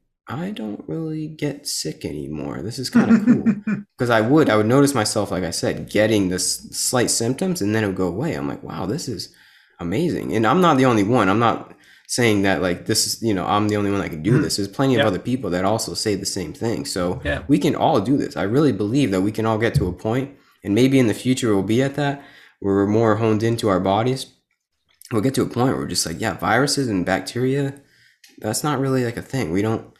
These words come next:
Speaker 1: you know, we, if, it's almost like a thing of placebo effect too. You know, I think there's a lot of power in belief. And if
Speaker 2: Mm-hmm.
Speaker 1: you just tell yourself that I have a very strong immune system,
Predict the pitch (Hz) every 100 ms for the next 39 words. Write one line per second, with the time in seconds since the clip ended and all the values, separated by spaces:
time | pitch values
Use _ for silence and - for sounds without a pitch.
0 | _ _ _ - 110 92 104 - - -
1 | 107 120 147 180 160 135 104 98 - 120
2 | 110 80 85 - 123 123 - - - -
3 | - 117 87 90 92 110 101 - _ -
4 | 101 - 104 104 - 107 107 101 78 57
5 | 71 101 - - _ _ _ _ 123 92
6 | 101 98 110 - 107 131 95 90 78 87
7 | - _ _ _ _ _ 98 90 95 101
8 | 92 98 98 90 101 90 90 90 87 92
9 | -